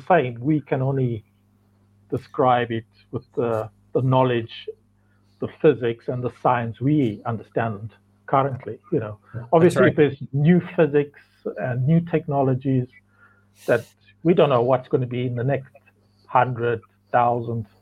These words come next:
Speaker 1: billion years, you know, if there's civilization a billion years ahead of us,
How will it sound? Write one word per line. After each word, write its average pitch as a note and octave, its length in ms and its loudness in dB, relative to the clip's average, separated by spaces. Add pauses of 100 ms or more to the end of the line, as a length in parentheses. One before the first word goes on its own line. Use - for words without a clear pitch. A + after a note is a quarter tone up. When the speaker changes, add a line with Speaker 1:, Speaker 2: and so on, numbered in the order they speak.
(120)
Speaker 1:
billion A2+ 440 -2
years, G#2+ 280 -6 (120)
you D3+ 100 0
know, A2 120 -4
if B2 140 -4 (160)
there's B2 240 -2
civilization C#3+ 500 0
a B2+ 60 0
billion C3+ 580 0
years C3 280 0 (360)
ahead C3+ 300 0
of - 100 0
us, G#2 160 -4